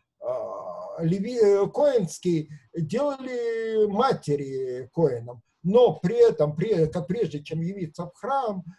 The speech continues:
происходило посвящение, объявление, что эта рубаха принадлежит общине, что это от имени всего народа, она не частная.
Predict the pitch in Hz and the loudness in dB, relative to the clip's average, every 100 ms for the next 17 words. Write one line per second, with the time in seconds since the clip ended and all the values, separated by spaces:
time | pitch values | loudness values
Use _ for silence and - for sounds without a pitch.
0 | _ _ _ _ 180 160 - 165 165 269 | _ _ _ _ -2 -2 -2 -2 -2 0
1 | 240 180 180 160 - 247 233 202 135 165 | 0 -2 -6 -8 -8 -10 -4 -4 -4 -2
2 | 160 220 220 202 170 175 175 165 202 202 | -2 -2 -4 -4 -6 -6 -4 0 0 -2
3 | 175 165 151 160 196 202 - - 208 185 | -4 -4 -2 -2 -2 -4 -6 -14 -10 -6
4 | 143 - 147 139 143 - 160 151 180 190 | -6 -6 -10 -8 -10 -8 -10 -6 -4 -4
5 | 185 - - 156 185 170 196 480 440 135 | -6 -8 -8 -4 -2 0 6 6 4 0
6 | - - 143 147 156 160 170 175 160 151 | -6 -14 -12 -8 -2 0 0 0 0 0
7 | 151 - - 214 160 - - | -2 -6 -4 -4 -4 -12 -20